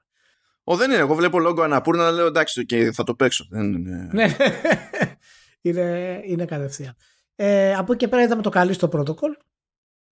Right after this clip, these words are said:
Speaker 1: Αχ, γι' αυτό έχω ελπίδες. Γι' αυτό έχω ελπίδες, επειδή είναι από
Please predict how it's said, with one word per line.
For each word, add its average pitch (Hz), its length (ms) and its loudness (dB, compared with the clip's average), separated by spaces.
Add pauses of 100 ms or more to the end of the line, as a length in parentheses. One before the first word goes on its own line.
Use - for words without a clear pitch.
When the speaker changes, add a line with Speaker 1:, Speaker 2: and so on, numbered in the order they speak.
(540)
Speaker 1:
Αχ, 110 200 0
γι' - 80 0
αυτό 107 180 0
έχω 113 200 4
ελπίδες. 104 420 -2
Γι' 110 60 0
αυτό 110 180 2
έχω 131 100 4
ελπίδες, 147 300 2
επειδή 147 200 2
είναι 165 80 2
από 151 120 2